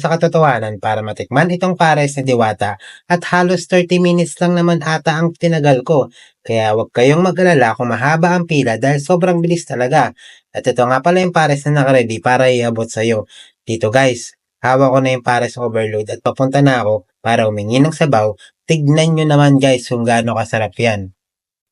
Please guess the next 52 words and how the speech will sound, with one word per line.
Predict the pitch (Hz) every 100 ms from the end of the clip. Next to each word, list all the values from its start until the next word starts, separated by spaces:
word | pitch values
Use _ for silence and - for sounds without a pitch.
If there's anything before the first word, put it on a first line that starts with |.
| _ _ _
Ito | 135 - 147
nga | 160
no, | 147 131 135
titikman | 175 196 196 190
na |
natin | 180 160 151 139
ang | 131
pares | 175 196 190
na | 175
sikat | 156 139 185
na | 190
sikat | 180 190 -
sa | 170
mga | 175 165 151
tao. | 131 120 120 _ - -
Halos | 117 117
nga | 135 160 180
pati | 185
mga | 196 190 180
bata | 165 143 139
naririnig | 135 131 131 127 123 110
ko, | 110 101 - -
masarap | 113 135 151 151
daw | 175
talaga | 180 175 170
yung | 165 160
pares | 151 143 143
dito. | 120 113 113 135 - _ - -
Bali | 135 160 165
guys, | 151 151 143 147
masarap | 143 160 -
naman | 160 156
talaga | 151 147 147
yung | 139
pares | 135 127 131
ni | 131
Diwata | 120 110 107 - 107
at | -
malasa-malasa. | 120 131 143 131 120 104 - 120 - - -
Ibang-iba | 147 156 160 156
siya | 143 143
doon | 131 131
sa | 131
mga | 135 135
nabibili | 127 131 127
kong | 135 135
pares | 123 113 110 -
na | 120 120
nadadaanan | 120 123 123 127 123
natin | 120 117 113
sa |
labas. | 110 113 117